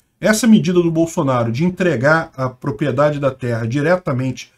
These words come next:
pras famílias dos sem terras é uma excelente notícia, né? Tendo esse tipo de coisa, principalmente próximo da eleição,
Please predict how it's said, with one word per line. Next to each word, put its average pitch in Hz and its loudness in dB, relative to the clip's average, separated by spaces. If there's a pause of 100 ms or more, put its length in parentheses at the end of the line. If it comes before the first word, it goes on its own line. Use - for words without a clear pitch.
(280)
pras 180 2
famílias 143 2
dos 131 -8
sem 180 -2
terras 185 -4
é 220 -8
uma 254 -6
excelente 208 -2
notícia, 110 -8
né? 127 -8 (540)
Tendo 190 4
esse 196 -2
tipo 190 -2
de 165 0
coisa, 156 2
principalmente 170 0
próximo 156 0
da 165 2
eleição, 185 0